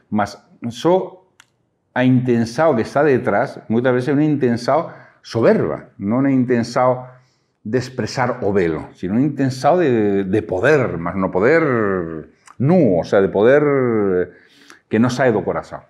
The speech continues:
Entón, todo eso non nace no amor. Polo tanto, non se pode facer nada belo ni grande, o que dis Platón, cando non existe vergoña do mal, outra vergoña do mal. Quen ten vergoña do mal agora? <laughs>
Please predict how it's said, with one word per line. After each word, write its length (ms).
Entón, 400
todo 160
eso 160
non 160
nace 320
no 80
amor. 400
Polo 160
tanto, 480
non 160
se 80
pode 240
facer 240
nada 320
belo 240
ni 160
grande, 320
o 80
que 80
dis 160
Platón, 480
cando 320
non 80
existe 480
vergoña 560
do 160
mal, 320
outra 320
vergoña 400
do 160
mal. 360
Quen 200
ten 180
vergoña 400
do 100
mal 200
agora? 340
<laughs> 60